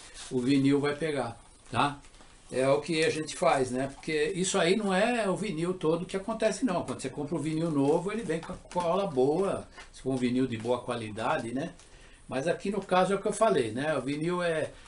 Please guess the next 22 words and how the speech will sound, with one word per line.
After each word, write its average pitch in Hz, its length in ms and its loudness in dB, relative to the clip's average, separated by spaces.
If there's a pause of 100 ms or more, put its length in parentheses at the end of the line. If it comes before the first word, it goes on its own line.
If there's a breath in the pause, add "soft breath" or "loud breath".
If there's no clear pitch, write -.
(100)
é, 123 80 -4
foi 135 200 -2
catado 131 440 0
no 165 160 0
lixo, 165 440 0
né? 143 240 -2
É 139 40 -2
um 131 80 0
vinil 127 360 0
que 131 120 -8
já, 117 460 -4
já 117 160 -6
tá 127 200 0
há - 20 0
muito 135 420 0
tempo, 123 500 -4
há, 110 120 -6 (480 loud breath)
é, 113 160 -4
pelo 123 280 0
menos 131 300 -2
há 113 100 0
uns, 104 600 -8